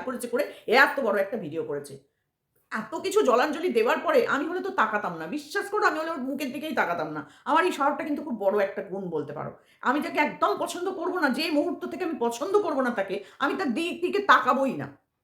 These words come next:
না তাকে নিয়ে কথা বলবো, না তার দিকে তাকাবো, না তার কোনো ছোঁয়াছুঁই ছায়ার মধ্যে আমি যাবো। আমি এরকম ঝগড়াও করবো না, কিছু করবো না, পাত্তাই দেবো না, ইগনোর, just ইগনোর করে দিই আমি,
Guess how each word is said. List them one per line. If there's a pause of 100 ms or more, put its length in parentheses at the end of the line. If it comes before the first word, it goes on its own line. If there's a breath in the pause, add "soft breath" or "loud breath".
না
তাকে
নিয়ে
কথা
বলবো,
না
তার
দিকে
তাকাবো, (180 loud breath)
না
তার
কোনো
ছোঁয়াছুঁই
ছায়ার
মধ্যে
আমি
যাবো। (320)
আমি
এরকম (180)
ঝগড়াও
করবো
না,
কিছু
করবো
না,
পাত্তাই
দেবো
না, (200)
ইগনোর,
just
ইগনোর
করে
দিই
আমি,